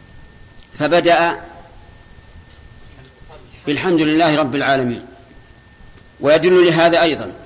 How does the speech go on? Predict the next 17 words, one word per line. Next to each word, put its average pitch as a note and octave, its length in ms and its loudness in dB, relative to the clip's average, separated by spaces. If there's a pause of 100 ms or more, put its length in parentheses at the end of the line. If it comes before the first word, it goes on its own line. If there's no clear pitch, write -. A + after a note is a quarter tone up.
(380)
أن D#3 180 2
النبي D#3+ 400 0
صلى D#3 200 -6
الله D3+ 300 0
عليه D3 360 0
وعلى D3 540 0
آله D#3 180 0
وسلم C3+ 460 -4 (920)
كان E3 380 2
لا D#3 380 0
يجهر D3 500 -2
بها، D#3+ 560 -2 (280)
أي C#3+ 140 -2
بالبسملة، C#3+ 840 -4 (400)
في C#3 60 -6
القراءة D3+ 500 -2
الجهرية، D3+ 500 -4